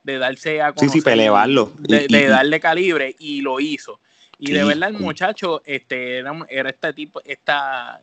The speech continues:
Speaker 1: este tipo de lucha, David contra Goliat, y el muchacho lució muy bien y salió por la puerta ancha. Eh, fue muy buena lucha, la, para mí la segunda mejor de la noche.
Speaker 2: ¿Cuántas kenepas?
Speaker 1: Yo le doy cuatro.
Speaker 2: Yo lo también, yo tenía cuatro kenepas también. Gerardo.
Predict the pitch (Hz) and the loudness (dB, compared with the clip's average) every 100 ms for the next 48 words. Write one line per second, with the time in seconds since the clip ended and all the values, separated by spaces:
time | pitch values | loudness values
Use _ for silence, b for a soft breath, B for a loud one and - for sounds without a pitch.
0 | _ 139 143 131 135 127 135 - 123 117 | _ -14 -12 -10 -8 -8 -10 -8 -8 -8
1 | 120 - 139 135 135 139 180 - _ 143 | -12 -12 -6 -4 -4 -6 -8 -12 _ -14
2 | 123 117 117 - 117 139 127 123 - b | -12 -14 -14 -12 -8 -4 -2 -4 -8 b
3 | b _ 123 - 131 143 143 190 247 - | b _ -10 -8 -8 -8 -8 -8 -8 -6
4 | 123 117 143 165 151 151 151 160 175 120 | -6 -6 -6 -6 -8 -10 -12 -10 -10 -10
5 | - 123 120 117 113 - - 131 160 147 | -8 -6 -6 -6 -8 -10 -8 -4 -4 0
6 | 147 151 131 - 139 127 123 - 139 139 | 2 2 0 -4 -2 0 0 0 0 -2
7 | 175 185 - 135 131 143 147 143 131 127 | -2 -2 -2 -6 -8 -8 -6 -8 -8 -10
8 | 113 107 - _ _ _ _ - - - | -12 -20 -20 _ _ _ _ -20 -2 0
9 | 104 113 - 113 92 85 82 _ _ _ | 2 0 2 4 4 4 0 _ _ _
10 | _ _ _ - 131 147 151 - 117 - | _ _ _ -10 -6 -2 -4 -4 -10 -12
11 | - _ _ _ 85 104 104 101 92 90 | -20 _ _ _ 2 4 4 2 2 2
12 | 92 104 101 107 101 101 95 92 90 - | 2 0 0 -2 -4 -4 -10 -12 -14 -14
13 | 92 87 82 87 104 104 87 | -14 -14 -12 -6 -4 -4 -8